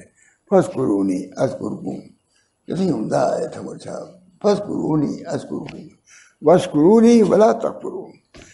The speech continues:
مجھ کو یاد کرو گا، میں تم کو یاد کروں گا، میرا شکر ادا کرو۔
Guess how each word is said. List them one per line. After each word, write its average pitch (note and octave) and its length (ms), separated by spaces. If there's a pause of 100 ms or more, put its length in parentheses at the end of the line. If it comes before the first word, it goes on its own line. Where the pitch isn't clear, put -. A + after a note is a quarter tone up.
(240)
مجھ E3 220
کو D#3 140
یاد C3 240
کرو - 300
گا، G2+ 200
میں D3+ 80
تم - 200
کو - 120
یاد - 200
کروں - 340
گا، - 220
میرا C#3 200
شکر A#3+ 380
ادا E3 140
کرو۔ B2+ 300